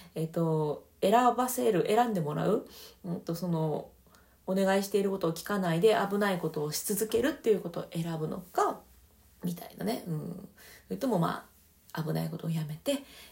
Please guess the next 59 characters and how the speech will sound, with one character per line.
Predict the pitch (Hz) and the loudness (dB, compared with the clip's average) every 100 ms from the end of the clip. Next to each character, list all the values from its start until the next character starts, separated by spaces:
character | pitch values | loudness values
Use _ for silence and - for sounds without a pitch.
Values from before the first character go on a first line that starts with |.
| - | -12
え | 156 151 | -12 -6
ー、 | 160 | -2
ニ | 170 | 2
コ | 170 | 2
ニ | 156 | 0
コ | - 160 | -4 -6
こ | - | -2
れ | 160 | 0
か | 175 | 0
ら | 170 | -2
過 | - | 4
ご | 208 | 4
す | - | 4
の | 165 | 0
を | 151 | 2
選 | 196 214 | 4 2
ぶ | 202 | 2
の | 175 | 0
か | 226 | 0
っ | - | 0
て | - | 2
い | 170 | 2
う | |
の | 170 180 | 4 2
を | 247 226 - - - - | 2 0 -6 -12 -14 -4
本 | 208 | 0
人 | 220 220 | 0 0
に | 180 | 0
選 | 180 196 202 | 0 0 0
ん | |
で | 180 | 2
も | 160 | 0
ら | 160 160 | 0 -2
え | |
た | 170 | -4
ら | 165 165 | -6 -6
い | 175 - - - - | -10 -12 -12 -12 -6
い | 165 | -6
の | 170 | -6
か | - | -8
も | 180 | -8
し | 170 - | -8 -6
れ | - | -8
な | - | -8
い | - | -10
ん | - | -6
で | |
す | 175 - | -4 -2
け | 190 | 2
ど、 | |
な | 202 262 330 | 4 4 2
ん | 359 | 0
か | 339 | 2
ね、 | 269 277 | 4 4
こ | 262 | 2
こ | - 269 | 0 0
ら | 294 | 0
辺 | 285 285 | -2 -4
が | 294 294 | -2 -2